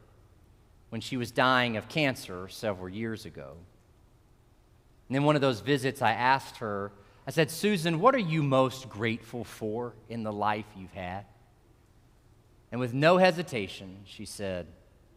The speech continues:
that my two sons are Christians and that they're active in their churches. Who we are and what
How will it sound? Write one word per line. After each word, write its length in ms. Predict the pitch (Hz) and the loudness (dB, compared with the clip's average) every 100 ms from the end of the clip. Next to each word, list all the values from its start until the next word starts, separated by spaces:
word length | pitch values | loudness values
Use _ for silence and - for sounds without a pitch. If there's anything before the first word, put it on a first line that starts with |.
| _ _ _ _ _ _ _ _ _ - | _ _ _ _ _ _ _ _ _ -12
that 40 | 117 | -2
my 160 | 110 | -2
two 260 | 107 - 170 | -2 -4 -4
sons 600 | - 147 135 127 123 113 | -2 2 4 4 -2 -6
are 60 | 98 | -10
Christians 840 | - 156 - - 147 143 - - - _ - - _ _ _ _ _ _ _ _ _ _ _ | -6 -6 -6 -8 -10 -10 -16 -20 -20 _ -20 -20 _ _ _ _ _ _ _ _ _ _ _
and 160 | 104 113 | -6 -2
that 160 | 107 101 | -2 -4
they're 160 | 90 113 | -4 2
active 540 | 143 - - 123 113 | 2 2 -6 -6 -4
in 160 | 110 104 | -6 -6
their 160 | 98 | -8
churches. 460 | - - 80 - - _ - - - _ _ _ _ _ _ _ _ _ _ _ _ _ _ _ _ _ _ _ _ _ - - - _ _ - - - _ - _ - - - - - - | -10 -14 -16 -18 -20 _ -20 -20 -20 _ _ _ _ _ _ _ _ _ _ _ _ _ _ _ _ _ _ _ _ _ -20 -20 -20 _ _ -20 -20 -20 _ -20 _ -20 -20 -20 -20 -20 -16
Who 180 | - 131 | -6 -4
we 180 | 175 135 | -2 0
are 300 | 95 95 117 - - _ _ _ _ _ _ _ _ _ _ _ _ _ _ _ _ _ _ _ _ _ _ - - _ - - | 0 -2 -8 -18 -20 _ _ _ _ _ _ _ _ _ _ _ _ _ _ _ _ _ _ _ _ _ _ -20 -20 _ -20 -14
and 180 | 104 90 | -10 -2
what 340 | 107 113 - | 0 0 -4